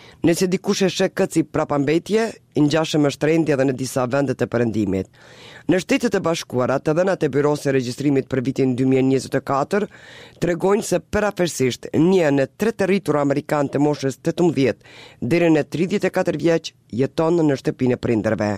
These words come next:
Në një pjesë të madhe të Evropës, sipas Agjencisë së Statistikave Eurostat, ky proporcion është më shumë se një në tre. Në Kroaci, për shembull, janë shtatë rinj në dhjetë që zgjedhin shtëpinë e prindërve.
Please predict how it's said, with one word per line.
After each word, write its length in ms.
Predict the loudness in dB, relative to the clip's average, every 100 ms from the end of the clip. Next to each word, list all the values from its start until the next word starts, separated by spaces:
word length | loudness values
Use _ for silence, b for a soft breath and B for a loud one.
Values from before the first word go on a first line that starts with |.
| -8 B B B
Në 160 | 2 2
një 120 | 2
pjesë 240 | 2 0 0
të 80 | 0
madhe 240 | 0 0
të 160 | -2 -2
Evropës, 480 | 0 -2 -2 -4 -4
sipas 380 | -2 -2 -2 -6
Agjencisë 600 | -4 -2 -2 0 -2 -2 -4
së 80 |
Statistikave 800 | -2 -4 -4 -6 -4 -2 0 0 0
Eurostat, 640 | 0 0 -2 -2 -2 -6 B B B B
ky 160 | -2 0
proporcion 640 | 0 -2 -2 0 0 -2 -4 _
është 320 | -4 0 0
më 100 | 0 0
shumë 280 | -2 -2 -2
se 160 | 2
një 300 | 2 2 0
në 80 | -2
tre. 220 | -2 -4 -4 b b b b
Në 140 | 0 0
Kroaci, 540 | 2 0 0 -2 -4 -2
për 140 | -4
shembull, 460 | 0 0 2 0 2
janë 240 | 2 0
shtatë 520 | -4 -8 -4 -2 0 0
rinj 220 | 2 0 0
në 160 | 0 0 0
dhjetë 440 | 0 2 0 -8 b b -4
që 140 | -2
zgjedhin 460 | -2 0 0 2 0
shtëpinë 460 | -2 -6 0 0 0
e 20 |
prindërve. 460 | 0 0 0 0